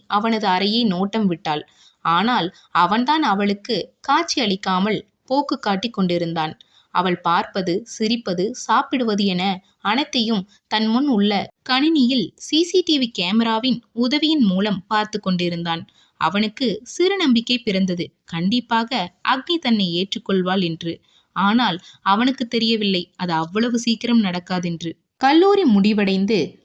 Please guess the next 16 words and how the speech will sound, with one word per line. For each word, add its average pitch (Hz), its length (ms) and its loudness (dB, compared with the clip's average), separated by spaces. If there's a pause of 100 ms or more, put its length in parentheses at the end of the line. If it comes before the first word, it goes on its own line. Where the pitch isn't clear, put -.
அனைவரும் 226 760 0
வெளியேறி 220 540 2
கொண்டிருந்தனர். 165 800 0 (280)
அக்னி 180 600 2 (140)
மெல்ல 359 400 4
மெல்ல 285 280 4
நடந்து 208 400 2
வந்து 180 640 2
அபிஷேக் 269 520 2
அறையின் 185 380 2
வாசலில் 202 640 2 (280)
தயக்கத்தோடு 247 720 0
நின்றாள். 165 580 2 (260)
அவனது 208 580 2 (380)
அறையை 311 500 2
தாண்டி 220 640 0